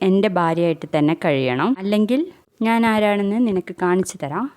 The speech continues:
എന്നും പറഞ്ഞ് ശ്രുതിയുടെ ഷാൾ അങ്ങ് ശ്രുതിയുടെ മുഖത്തേക്ക് എറിഞ്ഞ് പോവാണ് ട്ടോ. ശ്രുതിയാണെങ്കിൽ അത് കൂളായിട്ട് ആ ഷാൾ എടുത്ത് ഇട്ടിട്ട്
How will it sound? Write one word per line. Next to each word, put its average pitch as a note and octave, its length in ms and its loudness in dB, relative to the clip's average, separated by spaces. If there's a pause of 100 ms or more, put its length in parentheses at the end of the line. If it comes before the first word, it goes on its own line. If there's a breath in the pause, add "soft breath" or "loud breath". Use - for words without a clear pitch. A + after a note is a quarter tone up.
(100)
എന്നും G#3 200 0
പറഞ്ഞ് F3 260 0
ശ്രുതിയുടെ F3 500 -4
ഷാൾ E3+ 420 -4
അങ്ങ് F3+ 300 0
ശ്രുതിയുടെ F#3+ 440 -2
മുഖത്തേക്ക് G3 600 0
എറിഞ്ഞ് F#3+ 260 0
പോവാണ് F3 520 0
ട്ടോ. D#3+ 180 -4 (920 loud breath)
ശ്രുതിയാണെങ്കിൽ A3 800 0
അത് G#3+ 160 -2
കൂളായിട്ട് G3 600 -2 (100)
ആ C4 60 -8
ഷാൾ G#3+ 360 2
എടുത്ത് G3+ 380 -4
ഇട്ടിട്ട് E3 440 -6